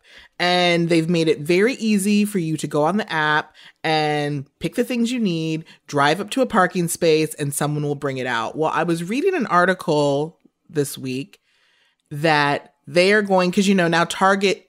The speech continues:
you know, they partnered with Starbucks some time back, so they usually have Starbucks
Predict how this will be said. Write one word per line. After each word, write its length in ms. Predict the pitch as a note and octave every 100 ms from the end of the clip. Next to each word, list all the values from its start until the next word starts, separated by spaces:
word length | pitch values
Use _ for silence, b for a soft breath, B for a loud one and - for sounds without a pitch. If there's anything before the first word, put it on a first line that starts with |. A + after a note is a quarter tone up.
| -
you 160 | E3
know, 140 | D#3+ D3+
they 100 | E3
partnered 460 | - G3 G#3+ F#3+
with 80 | D#3+
Starbucks 460 | - D3+ D3+ C#3+ -
some 160 | D3+
time 220 | D3+ C#3+
back, 320 | C#3 C#3+ C3 -
so 60 |
they 100 | C#3+
usually 300 | D3 D3+ D#3
have 120 | C#3+ C3
Starbucks 560 | - D3 C#3 C3+ C3+